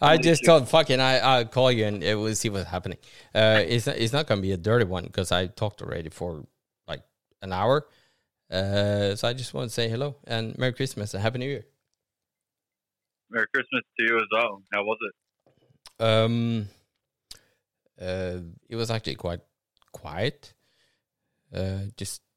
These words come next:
Speaker 1: seen the fireworks and, and good food and, uh, went home to sleep. That's it.
Speaker 2: Sounds like a good Christmas, mate.
Speaker 1: Yeah, uh, it was actually quite chill. Uh,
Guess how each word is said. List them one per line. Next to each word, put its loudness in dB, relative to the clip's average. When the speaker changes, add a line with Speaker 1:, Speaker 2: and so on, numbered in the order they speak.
Speaker 1:
seen -4
the -4
fireworks -2
and, -8
and -8
good -6
food -2
and, -8
uh, -4
went -2
home -4
to -14
sleep. -10
That's -10
it. -8
Speaker 2:
Sounds -10
like -6
a -20
good -2
Christmas, -4
mate. -8
Speaker 1:
Yeah, -2
uh, 2
it -8
was -4
actually -4
quite -4
chill. -4
Uh, -2